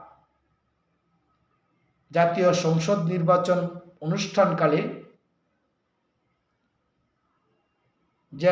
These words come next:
কাইটরির সরকার ব্যবস্থা একটি নির্বাচন অনুষ্ঠানের লক্ষ্যে দায়িত্ব পালন করবেন,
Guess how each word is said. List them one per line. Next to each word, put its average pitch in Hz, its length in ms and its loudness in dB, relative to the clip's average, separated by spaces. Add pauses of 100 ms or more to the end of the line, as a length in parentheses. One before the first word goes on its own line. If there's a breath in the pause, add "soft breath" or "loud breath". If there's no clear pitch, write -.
(140)
কাইটরির 185 580 0 (1700)
সরকার 185 420 2 (100)
ব্যবস্থা 180 500 2 (1500)
একটি 196 260 -6 (140)
নির্বাচন 208 500 2 (1040)
অনুষ্ঠানের 202 600 0 (100)
লক্ষ্যে 185 340 0
দায়িত্ব 175 240 0 (160)
পালন 160 240 4 (120)
করবেন, 160 300 -2